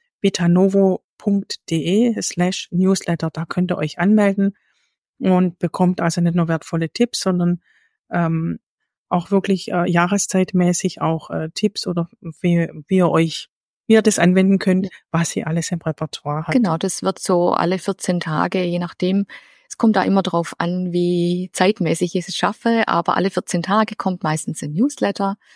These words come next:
Speaker 2: mit einem, manchmal auch einem Praxis-Gesundheitstipp einfach drin oder einfach zu bestimmten Themenbereichen Inputs, auch, ähm, ja,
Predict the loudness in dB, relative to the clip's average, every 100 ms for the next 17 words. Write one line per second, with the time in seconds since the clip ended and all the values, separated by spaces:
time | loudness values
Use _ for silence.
0 | _ _ _ _ _ 0 2 0 -4 -2
1 | -2 -2 -2 -2 -2 -2 -2 -2 -2 -2
2 | -2 -2 -4 -6 -4 -6 -4 0 2 4
3 | 2 0 -2 0 0 0 -2 -2 -4 -6
4 | -6 -4 -4 -6 -12 -20 _ 0 2 2
5 | 0 -2 -4 -6 -4 -4 -4 -6 0 2
6 | 0 -2 -4 -2 -2 -4 -4 -4 -4 -4
7 | -6 -6 _ _ _ _ _ 4 4 4
8 | 0 0 -4 -6 -6 -12 _ _ _ _
9 | -8 -8 -8 -4 -4 -2 -4 -4 -6 -8
10 | -2 2 2 0